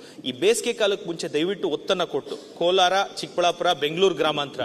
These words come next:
ಯಾಕಂದ್ರೆ ಇಲ್ಲಿ ನಮ್ಗೆ ಯಾವುದೇ ನದಿ ನೀರಿಲ್ಲ, ಸ್ವೀಟ್ ವಾಟರ್ ಸೋರ್ಸ್ ಇಲ್ಲ, ಸಿಹಿ ನೀರು ಸೋರ್ಸ್ ಇಲ್ಲ. ಹಾಗಾಗಿ ದಯವಿಟ್ಟು ಈ ಬೋರ್‌ವೆಲ್ ಡ್ರಿಲ್ಲಿಂಗ್ ಅನ್ನ ತುರ್ತು ಗತಿಯಲ್ಲಿ ಮಾಡಿದ್ರೆ ಈ ಸತಿ ಬೇಸಿಗೆಗೆ ನಮ್ಗೆ ತುಂಬಾ ಅನುಕೂಲ ಆಗುತ್ತೆ. ಇದ್ರ ಜೊತೆ ನಮ್, ತಮ್ಮ ಗಮನಕ್ಕೆ ಇನ್ನೊಂದು ಪ್ರಶ್ನೆನೂ ಹಾಕಿದೆ, ಅದು ಸ್ಟಾರ್ ಆಗಿಲ್ಲ.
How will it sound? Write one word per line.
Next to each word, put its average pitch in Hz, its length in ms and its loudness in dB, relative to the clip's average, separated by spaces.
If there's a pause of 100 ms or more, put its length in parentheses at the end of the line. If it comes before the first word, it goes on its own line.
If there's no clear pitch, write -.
(320)
ಯಾಕಂದ್ರೆ 226 280 0
ಇಲ್ಲಿ 208 140 0
ನಮ್ಗೆ 185 220 0
ಯಾವುದೇ 196 260 4
ನದಿ 175 260 2
ನೀರಿಲ್ಲ, 180 340 0
ಸ್ವೀಟ್ 196 320 -2
ವಾಟರ್ 170 220 0
ಸೋರ್ಸ್ 165 320 0
ಇಲ್ಲ, 160 240 -2
ಸಿಹಿ - 420 -6
ನೀರು 180 180 -4
ಸೋರ್ಸ್ 156 280 0
ಇಲ್ಲ. 151 140 -2
ಹಾಗಾಗಿ 160 400 0
ದಯವಿಟ್ಟು 196 320 0
ಈ 175 60 -2
ಬೋರ್‌ವೆಲ್ 196 380 4
ಡ್ರಿಲ್ಲಿಂಗ್ 165 300 -2
ಅನ್ನ 147 120 -4 (340)
ತುರ್ತು 214 320 0
ಗತಿಯಲ್ಲಿ 170 360 0
ಮಾಡಿದ್ರೆ 151 300 -2
ಈ 233 160 0
ಸತಿ 247 240 -2
ಬೇಸಿಗೆಗೆ 208 440 4
ನಮ್ಗೆ 202 220 0
ತುಂಬಾ 190 220 2
ಅನುಕೂಲ 170 280 4
ಆಗುತ್ತೆ. 165 640 0
ಇದ್ರ 156 120 -2
ಜೊತೆ 185 280 4
ನಮ್, 170 320 2
ತಮ್ಮ 175 160 0
ಗಮನಕ್ಕೆ 202 400 0
ಇನ್ನೊಂದು 196 240 0
ಪ್ರಶ್ನೆನೂ 233 400 2
ಹಾಕಿದೆ, 185 260 2
ಅದು 143 100 -2
ಸ್ಟಾರ್ 170 260 4
ಆಗಿಲ್ಲ. 151 260 2